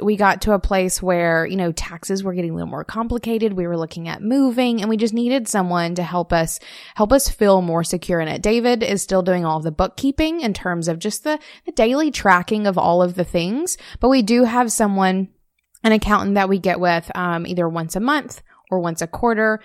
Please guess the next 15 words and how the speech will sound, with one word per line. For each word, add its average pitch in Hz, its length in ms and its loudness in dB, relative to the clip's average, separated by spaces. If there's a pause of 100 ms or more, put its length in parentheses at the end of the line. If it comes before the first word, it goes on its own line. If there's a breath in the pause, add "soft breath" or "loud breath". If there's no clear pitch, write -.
(200 soft breath)
to 220 100 -4
do 220 160 -2
some 247 200 -4
of 302 60 -4
that 302 140 0
more, 196 380 0
like, 170 500 -2
legit 185 760 0
business 170 400 -2
chatter 160 420 -6
about 170 580 -2
your 180 220 -2
income 170 420 -8
and 160 80 -8
expenses. 156 800 -10